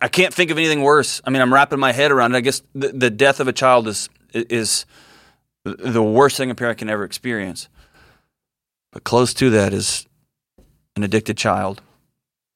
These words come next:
And if you're listening to this and you've got a-, addiction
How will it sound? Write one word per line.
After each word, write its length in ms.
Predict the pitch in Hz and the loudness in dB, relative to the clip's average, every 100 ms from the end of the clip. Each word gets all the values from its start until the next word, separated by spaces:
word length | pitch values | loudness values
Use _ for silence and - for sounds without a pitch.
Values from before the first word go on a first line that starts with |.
| _ | _
And 80 | - | -4
if 100 | 104 | 0
you're 140 | 117 131 | 2 4
listening 420 | 147 - 160 143 | 4 2 0 0
to 80 | 123 | 2
this 260 | 131 123 | 2 2
and 120 | 113 | -2
you've 100 | 113 | -2
got 180 | 107 117 | 2 0
a-, 100 | 101 - _ _ | 0 -6 _ _
addiction 520 | - 98 117 - 123 | -8 -2 -2 -2 -4